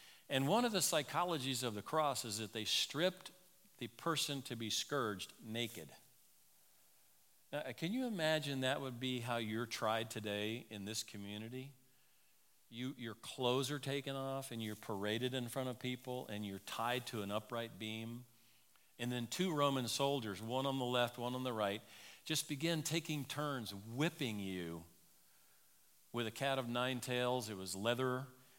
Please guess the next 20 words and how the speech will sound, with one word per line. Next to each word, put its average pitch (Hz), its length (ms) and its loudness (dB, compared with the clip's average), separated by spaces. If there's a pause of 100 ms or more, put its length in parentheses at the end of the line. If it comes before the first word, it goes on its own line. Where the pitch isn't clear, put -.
(100)
and 113 140 -4
at 107 120 -2
the 110 140 -2
end 120 100 0
of 120 60 0
the 113 80 2
leather 113 440 4
were 92 460 -2 (240)
iron 120 380 4
balls 113 640 2
and 95 140 -8
little 156 240 0
pieces 127 540 -2
of 92 200 -8
bone, 107 380 -2
probably 104 300 -4
from 92 240 -8
goats 101 340 -4
or 101 60 -8
sheep, 120 400 -2